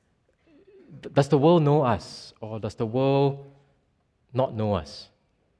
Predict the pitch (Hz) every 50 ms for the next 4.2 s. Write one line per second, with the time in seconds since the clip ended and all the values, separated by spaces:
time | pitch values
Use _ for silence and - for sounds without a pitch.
0 | _ _ _ _ _ _ _ _ _ _ _ _ _ _ - - 156 143 175 196
1 | 208 180 147 139 147 160 165 156 - 127 113 - - 139 139 139 - - - 123
2 | 117 110 127 123 113 110 101 151 151 135 - 135 117 - 135 127 131 127 - -
3 | 120 101 110 120 117 - - - 110 110 113 107 - - - - - 95 95 90
4 | 98 107 107 95